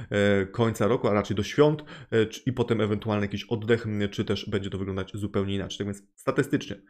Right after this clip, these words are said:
potwierdziliśmy, że jesteśmy w najlepszym okresie na rynku i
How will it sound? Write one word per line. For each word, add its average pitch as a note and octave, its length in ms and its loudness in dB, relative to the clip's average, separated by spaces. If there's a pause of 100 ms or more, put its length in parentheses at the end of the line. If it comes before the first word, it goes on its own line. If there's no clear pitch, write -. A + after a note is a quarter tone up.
(140)
potwierdziliśmy, B2 680 2
że G#2+ 80 -6
jesteśmy G#2+ 300 -2
w G2 40 -4
najlepszym B2 420 0
okresie G#2+ 360 -2 (300)
na C3 160 4
rynku C3+ 500 2
i E3+ 160 2